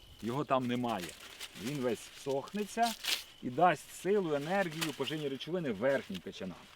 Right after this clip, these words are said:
Тому рослина сама цю зробить генерацію. І ось, наприклад, на оцих, да, видно пасинки, бо там пасинків нема, тут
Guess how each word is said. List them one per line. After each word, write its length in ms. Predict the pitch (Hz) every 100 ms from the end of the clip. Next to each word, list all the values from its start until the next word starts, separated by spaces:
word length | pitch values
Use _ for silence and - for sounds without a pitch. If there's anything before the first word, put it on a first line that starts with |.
| - - -
Тому 300 | 160 180 190 - - -
рослина 380 | 123 - 202 170
сама 320 | - 170 165
цю 160 | - 127
зробить 300 | 139 135 113
генерацію. 640 | 131 139 117 95 - 90
І 20 |
ось, 240 | 147 185 147
наприклад, 360 | 131 127 117
на 140 | 117 120
оцих, 260 | 117 127 - - -
да, 180 | 170 139
видно 240 | 127 107 101
пасинки, 560 | 196 220 - 233 208 214 175 - - -
бо 60 | 131
там 180 | 147 131
пасинків 520 | 131 - 123 139 131
нема, 180 | 185 156
тут 140 | 107